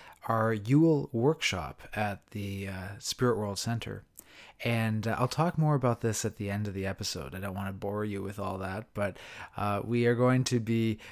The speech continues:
covering a lot of interesting ways to connect with your ancestors and the spirits of the land at this time of year.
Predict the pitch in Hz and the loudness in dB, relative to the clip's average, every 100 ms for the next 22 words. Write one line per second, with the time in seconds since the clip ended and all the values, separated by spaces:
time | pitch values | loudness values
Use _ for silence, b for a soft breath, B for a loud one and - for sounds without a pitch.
0 | B - 117 120 123 120 113 107 101 107 | B -2 0 2 4 4 2 0 -4 -4
1 | 107 117 139 143 117 113 104 - B B | 0 2 2 2 2 2 0 -6 B B
2 | B - 139 139 - 131 123 - 113 104 | B -2 2 4 4 2 2 0 -4 -2
3 | 98 107 123 95 73 - - - - - | -2 0 0 -2 -4 -4 -6 -4 -2 0
4 | 113 107 104 101 - - - 113 123 139 | 0 0 -2 -4 -10 -16 -6 0 2 2
5 | - - - - - 110 104 98 - - | -2 -6 -10 -12 -10 -4 -2 -2 -6 -20
6 | B B - 107 107 113 117 - 113 - | B B -4 0 2 2 0 0 0 0
7 | 107 107 104 98 98 95 95 - 113 110 | -2 -2 -2 -2 -4 -4 -4 0 0 -2
8 | 104 104 101 117 113 107 98 B B B | -4 -2 0 2 0 -2 -4 B B B
9 | - 113 113 - 101 - 110 98 92 101 | 0 2 2 -2 -4 -2 -4 -4 -6 -4
10 | 110 101 | -2 -4